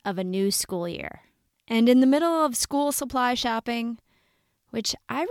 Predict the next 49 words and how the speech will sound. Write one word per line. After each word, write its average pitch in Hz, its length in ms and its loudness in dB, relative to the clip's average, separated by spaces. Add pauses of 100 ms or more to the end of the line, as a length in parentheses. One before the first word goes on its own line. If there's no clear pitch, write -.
remember 311 320 0
as 202 160 -2
being 220 380 -2
a 180 80 -8
lot 185 320 0
more 196 240 -2
fun 180 400 -2
when 175 100 -4
I 175 100 0
was 180 140 -4
looking 180 280 -4
for 175 120 -8
my 170 120 -8
Trapper 185 400 -2
Keeper 160 460 -8 (380)
than 180 160 -2
it 170 120 -2
is 180 200 0
now. 165 440 -4 (440)
But 269 100 0
in 311 120 6
the 302 80 4
middle 359 260 4
of 285 80 0
that 247 380 4
and 196 180 -2
putting 262 300 0
fall 240 320 0
events 220 520 -4
and 175 140 -8
practices 214 560 -2
on 202 140 -2
my 202 100 -4
calendar, 196 600 -8 (680)
the 202 80 -6
feeling 311 400 -2
that - 160 -4
keeps - 340 -6
running 226 320 0
through 233 220 0
me 180 400 -4
is 185 180 -6
that 190 140 -2
I 190 100 2
want 208 300 -4
to 240 100 -4
make 185 320 -2
this 196 400 -4
year 180 320 -4